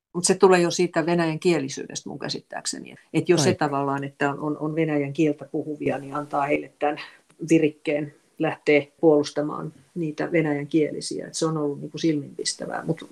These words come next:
Speaker 1: joo, mut siis tää kaksoiskansalaisuus mun mielestä se, niinku,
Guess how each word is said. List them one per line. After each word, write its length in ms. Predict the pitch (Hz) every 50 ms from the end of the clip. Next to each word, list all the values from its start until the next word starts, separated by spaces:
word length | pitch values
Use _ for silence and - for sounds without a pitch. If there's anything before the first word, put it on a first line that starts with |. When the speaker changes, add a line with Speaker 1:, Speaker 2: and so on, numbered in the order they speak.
| _ -
Speaker 1:
joo, 300 | 190 208 214 190 147 139
mut 140 | - 165 165
siis 200 | - 190 - -
tää 120 | 196 190
kaksoiskansalaisuus 1000 | - 208 208 - - 185 - - 170 165 165 165 175 170 165 165 160 - 180 - 190
mun 140 | 190 190
mielestä 240 | 185 175 - - 165
se, 140 | - - 185
niinku, 300 | 185 185 190 - 208